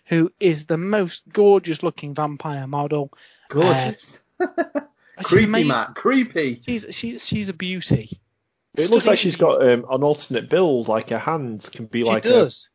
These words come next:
Speaker 3: a bat wing type thing.
Speaker 1: So she can either be holding a mask or she can be, like, her,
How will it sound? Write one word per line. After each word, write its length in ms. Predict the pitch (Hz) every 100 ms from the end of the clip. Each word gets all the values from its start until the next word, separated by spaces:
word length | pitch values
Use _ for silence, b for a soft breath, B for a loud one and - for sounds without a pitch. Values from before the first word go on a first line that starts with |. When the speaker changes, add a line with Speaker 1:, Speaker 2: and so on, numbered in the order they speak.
| _ _
Speaker 3:
a 40 | -
bat 80 | -
wing 180 | 120 113
type 240 | 110 107 -
thing. 220 | 110 104 _ _ _
Speaker 1:
So 200 | - 190
she 160 | 170 196
can 100 | 208
either 180 | 233 247
be 120 | 226
holding 400 | 214 247 254 240
a 80 | 208
mask 640 | 196 170 180 208 - - -
or 180 | 180 160
she 180 | - 165
can 220 | - 165
be, 320 | 160 156 156 - _ - -
like, 280 | 156 - -
her, 200 | 120 175